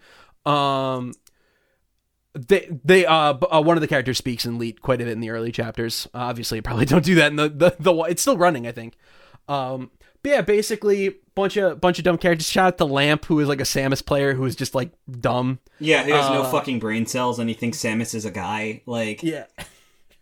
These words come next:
Speaker 2: Uh, oh, and then there's Pimpachu, the
Speaker 1: <laughs>
Speaker 2: Pikachu
Speaker 1: Pim-, Pim-,
Speaker 2: pimp,
Speaker 1: Pimpachu, <laughs> yeah.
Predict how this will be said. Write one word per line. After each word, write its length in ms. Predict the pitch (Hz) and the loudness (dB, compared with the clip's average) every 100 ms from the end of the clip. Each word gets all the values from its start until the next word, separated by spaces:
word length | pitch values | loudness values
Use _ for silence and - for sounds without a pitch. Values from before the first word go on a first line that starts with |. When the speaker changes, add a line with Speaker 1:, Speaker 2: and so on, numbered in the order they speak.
| _ _ _ - | _ _ _ -2
Speaker 2:
Uh, 200 | 147 147 | 2 4
oh, 140 | 165 160 | 6 4
and 120 | 156 | 4
then 80 | 160 | 4
there's 200 | 156 143 | 4 2
Pimpachu, 920 | - 156 147 151 - 160 156 165 175 - | 2 2 2 -2 0 2 2 0 -6 -12
the 140 | 139 | -12
Speaker 1:
<laughs> 0 | |
Speaker 2:
Pikachu 300 | - 254 214 | -10 -4 2
Speaker 1:
Pim-, 320 | - 185 285 | 4 6 4
Pim-, 0 | |
Speaker 2:
pimp, 220 | - 311 240 | 6 4 6
Speaker 1:
Pimpachu, 640 | 294 - - 294 311 - | 4 2 0 0 0 -2
<laughs> 220 | 285 254 | -2 -4
yeah. 140 | - | -2